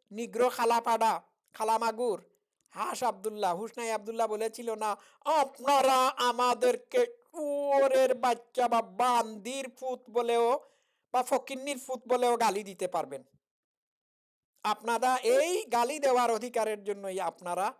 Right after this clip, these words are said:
ইনু-, মানে ফ্যাসিস্ট হাসিনার পতন ঘটিয়েছেন।"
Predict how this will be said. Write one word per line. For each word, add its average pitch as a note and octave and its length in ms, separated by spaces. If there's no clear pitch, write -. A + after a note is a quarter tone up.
ইনু-, B3+ 440
মানে G#3 300
ফ্যাসিস্ট - 960
হাসিনার G#3 420
পতন A3 340
ঘটিয়েছেন।" E3+ 560